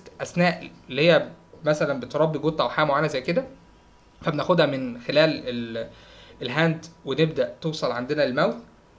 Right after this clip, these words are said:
او من خلال احيانا بعد كده في خلال الميت، تمام؟ بعد كده توصل للفيتاس ترانس بلاسنتال.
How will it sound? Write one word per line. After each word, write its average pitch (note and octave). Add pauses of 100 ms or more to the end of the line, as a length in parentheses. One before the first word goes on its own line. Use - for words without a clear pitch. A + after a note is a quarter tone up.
(480)
او A3+
من A#3+
خلال G3+
احيانا F#3+
بعد D#3+
كده F3
في E3+
خلال D#3
الميت، C3
تمام؟ D#3+ (1080)
بعد F3+
كده C4
توصل B3+
للفيتاس G3
ترانس F3+
بلاسنتال. A#2+